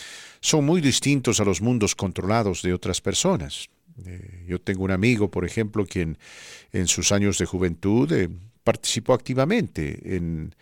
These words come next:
eh, labores delictivas, y él me decía, pues, <laughs> bueno, me decía,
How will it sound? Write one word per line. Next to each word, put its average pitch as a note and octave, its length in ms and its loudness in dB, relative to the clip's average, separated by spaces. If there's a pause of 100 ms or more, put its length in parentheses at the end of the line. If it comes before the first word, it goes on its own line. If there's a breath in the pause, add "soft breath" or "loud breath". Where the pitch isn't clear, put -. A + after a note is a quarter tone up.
(560 soft breath)
eh, E2+ 220 -6
labores G2+ 680 4
delictivas, F#2 880 0 (1160)
y A#2 120 4
él B2+ 120 6
me B2+ 80 4
decía, B2+ 380 2
pues, - 300 -4
<laughs> - 120 -8
bueno, B2+ 240 -2
me A#2 100 0
decía, A#2 420 4